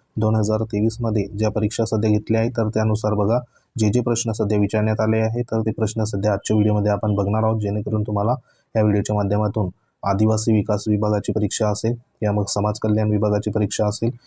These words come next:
या मग तुमची आयसीडीएस जी काही परीक्षा आहे, तर ती परीक्षा असेल, बरोबर, अंगणवाडी, अ, सुपरवायझर संदर्भात, तर त्याच्यामध्ये तुम्हाला नक्की फायदा होईल. तर चला तर मग सुरुवात करूया. तर प्रश्न क्रमांक पहिला आहे, श्रीमान योगी ही कादंबरी कोणत्या लेखकाने लिहिली आहे?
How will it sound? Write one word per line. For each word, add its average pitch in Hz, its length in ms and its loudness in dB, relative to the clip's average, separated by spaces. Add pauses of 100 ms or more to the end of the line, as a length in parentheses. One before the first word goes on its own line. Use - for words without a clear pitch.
(200)
या 104 60 -2
मग 104 120 2
तुमची 104 380 0
आयसीडीएस 107 720 0 (120)
जी 110 60 2
काही 107 180 2
परीक्षा 107 400 0
आहे, 104 200 0
तर 110 300 -4
ती 107 100 0
परीक्षा 104 400 0
असेल, 98 340 -2
बरोबर, 110 280 -2 (120)
अंगणवाडी, 104 440 0 (480)
अ, 107 60 2 (380)
सुपरवायझर 107 520 0
संदर्भात, 101 520 -2
तर - 380 -4
त्याच्यामध्ये 107 500 2
तुम्हाला 107 240 2
नक्की 104 260 -2
फायदा 110 300 0
होईल. 113 280 2
तर 110 160 -2
चला 107 260 0
तर 117 100 -4
मग 120 120 2
सुरुवात 104 320 2 (100)
करूया. 117 260 0 (460)
तर 120 80 -8
प्रश्न 113 260 0
क्रमांक 120 340 -2
पहिला 113 300 2
आहे, 120 240 0 (340)
श्रीमान 123 500 2
योगी 113 500 2
ही 110 60 2
कादंबरी 110 560 2
कोणत्या 110 320 0
लेखकाने 110 460 0
लिहिली 101 360 4
आहे? 90 200 -2